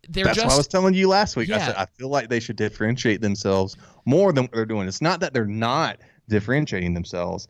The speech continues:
Speaker 2: It's just that not to where I think would make this show better, to where, Hey, we're just standing on our own two feet on this. Yeah, there's some things we can draw people in, you know, with Game of Thrones, get the normies in, but obviously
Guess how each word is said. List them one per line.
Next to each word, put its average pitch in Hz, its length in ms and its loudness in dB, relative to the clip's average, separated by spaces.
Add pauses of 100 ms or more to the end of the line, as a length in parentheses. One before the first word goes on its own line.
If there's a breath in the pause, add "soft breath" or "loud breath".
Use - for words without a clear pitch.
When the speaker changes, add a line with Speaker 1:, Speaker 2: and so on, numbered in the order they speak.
(220 loud breath)
Speaker 2:
It's 113 140 0
just 127 240 0
that 120 160 2
not 113 420 -2
to 110 160 -4
where 101 400 0
I 101 160 0
think 92 480 -6 (480)
would 95 600 0 (400 soft breath)
make 104 440 2
this 107 140 2
show 90 600 0 (280)
better, 87 320 -2
to - 180 -8
where, 90 160 -2
Hey, 95 460 -2 (760 soft breath)
we're 98 260 2
just 101 160 0
standing 98 260 0
on 92 100 0
our 92 80 2
own 92 160 2
two 107 140 -6
feet 175 200 2
on 170 120 2
this. 170 260 0
Yeah, 151 140 4
there's 127 200 0
some 117 140 0
things 117 260 -4
we 117 80 -6
can 104 140 -6
draw 104 180 2
people 95 320 -4
in, 117 360 -6 (420)
you 127 100 2
know, 123 120 4
with 110 160 -2
Game 113 220 0
of 113 100 -4
Thrones, 117 260 0
get 104 140 -4
the 101 80 -4
normies 110 460 4
in, 113 160 2
but 107 320 -2
obviously 110 580 -2